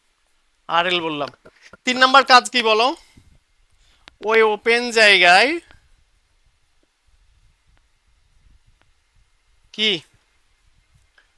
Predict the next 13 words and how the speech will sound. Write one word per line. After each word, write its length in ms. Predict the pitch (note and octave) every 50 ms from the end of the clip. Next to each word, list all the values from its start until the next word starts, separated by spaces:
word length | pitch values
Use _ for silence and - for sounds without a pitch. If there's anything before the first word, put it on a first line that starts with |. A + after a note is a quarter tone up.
| _ -
মনে 260 | F3 F#3+ G3+ G3+ G#3+
মনে 220 | A3 A3+ A3+ A#3
একটা 240 | A3+ A3 - B3 A#3
সোর্স 440 | A3+ - - - A3+ A3 A3 A3 -
চিন্তা 280 | - A#3+ A3+ G#3+ A3 G#3
করব। 360 | F#3 F#3+ E3+ D3+ C#3+ C3 A#2+ _ _ _ _ _ _ _ - - _ _ _ _ _ _ _ _ _ _ _ _ _ _
হ্যাঁ, 240 | - F#3 F#3 F3 E3+
ওই 220 | E3 E3+ F#3+ G#3
ওপেন 420 | G#3 G#3 G#3+ - - B3 B3 B3+ A#3
জায়গার 320 | A#3+ A#3 A#3 A3 B3 A#3+
সাপেক্ষে 560 | A#3+ - A#3 G3 - - A3 G#3+ - - B3+
কি 160 | - B3 A#3+
করব? 420 | G#3+ A#3+ A3+ G3+ G3 A#3 C#4 F4+